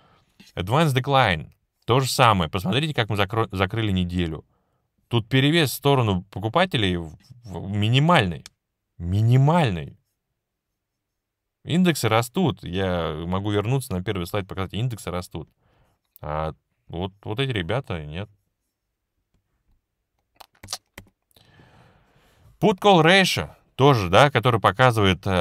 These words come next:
о том, что хеджируются ребята или нет. Хеджируются. Посмотрите,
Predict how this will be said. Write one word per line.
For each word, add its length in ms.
о 60
том, 240
что 920
хеджируются 640
ребята 720
или 240
нет. 220
Хеджируются. 760
Посмотрите, 880